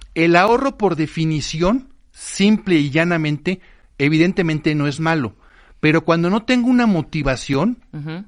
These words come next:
Speaker 1: se puede convertir en algo incluso hasta ocioso. ¿A qué me refiero? Hay que ponerle nombre al niño.
Speaker 2: Ok,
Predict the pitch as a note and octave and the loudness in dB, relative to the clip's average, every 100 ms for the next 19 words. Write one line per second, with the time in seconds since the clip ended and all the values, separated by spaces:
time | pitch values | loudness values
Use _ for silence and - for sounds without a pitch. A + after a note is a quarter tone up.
0 | _ E3 D#3 G#3+ A#3 G3 D#3+ D3 G3 G3+ | _ -4 0 0 0 -2 -2 -2 -4 0
1 | F#3+ G3 G3 F#3 F3+ F3+ G3+ F#3+ - _ | 0 0 -2 -2 -4 -4 -2 -4 -6 _
2 | - C3+ D#3+ D#3 - G3+ F#3+ - - - | -8 -4 -2 -2 0 -2 -2 -8 -20 -20
3 | - - - - D#3 G3+ G#3 G3+ F3+ F#3+ | -20 -20 -20 -2 0 2 0 2 0 0
4 | D#3+ G2 - _ _ _ _ _ _ _ | -2 -2 -14 _ _ _ _ _ _ _
5 | - _ F#3+ A3+ - F#3+ F#3+ G3 F#3+ F#3+ | -20 _ -2 0 0 0 2 2 2 0
6 | F3+ F3 D#3+ E3 D#3 A#2 - - - - | 2 2 2 0 -2 -4 -8 -14 -12 -12
7 | D#3 D#3 | -12 -6